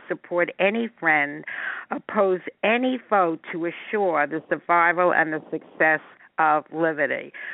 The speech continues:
William Clinton said, "There is nothing wrong with America that cannot be cured with what is right in America." And John F. Kennedy again,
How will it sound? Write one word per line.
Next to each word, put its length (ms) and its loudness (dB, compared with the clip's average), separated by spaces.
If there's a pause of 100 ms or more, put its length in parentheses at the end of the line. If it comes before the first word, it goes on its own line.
(160)
William 400 2
Clinton 480 -2 (160)
said, 380 2 (280)
"There 140 2
is 140 -2
nothing 560 -2
wrong 300 -2
with 160 -4
America 920 0 (240)
that 200 0
cannot 400 0
be 140 -6 (120)
cured 300 -4
with 120 -6
what 280 -2
is 200 -10
right 540 -2 (260)
in 140 -2
America." 800 -2 (500)
And 300 2
John 280 2
F. 140 -2
Kennedy 420 -2
again, 500 0